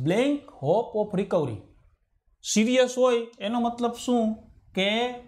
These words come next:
બચવાની કે રિકવરી થવાની શક્યતા નહિવત હોય, નહિવત, બરોબર? નહિવત હોય એનો મતલબ શું થયું? તો કંઈ નેગેટિવ થયું. નેગેટિવ થયું તો, તો કે એમાં લિટલ, આર્ટિકલ એ વગરનું લિટલ.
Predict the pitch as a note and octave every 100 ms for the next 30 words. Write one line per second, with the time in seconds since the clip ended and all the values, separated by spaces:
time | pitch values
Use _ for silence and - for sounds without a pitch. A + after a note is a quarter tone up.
0 | - _ - E3 F3+ F#3 A3+ A3 A#3+ A#3+
1 | E3+ E3 G#3+ A3 A3 G3 G#3 F#3 G3 -
2 | A3 G#3+ G3+ D3+ G3 G#3+ G3 - B2 C3+
3 | F#3 D#3 A2+ - _ _ _ _ _ _
4 | _ _ _ _ _ - F3 F#3 A2 C#3
5 | G#3+ B3+ B3 B3+ A#3+ A#3+ B3 B3 A#3 B3+
6 | B3 B3 G#3+ G#3 A#3 B3 C4 A#3 F3+ C#3
7 | A#2+ G#2 _ _ _ _ - E3 G3+ A#3
8 | B3 B3 B3 B3+ B3 - - A3 B3 A3
9 | F#3 G3 A#3+ B3 C4 G#3+ D#3 - A3 C#4+
10 | A3+ A#3 A#3 A#3 A#3+ A3 G3+ E3 D3 C#3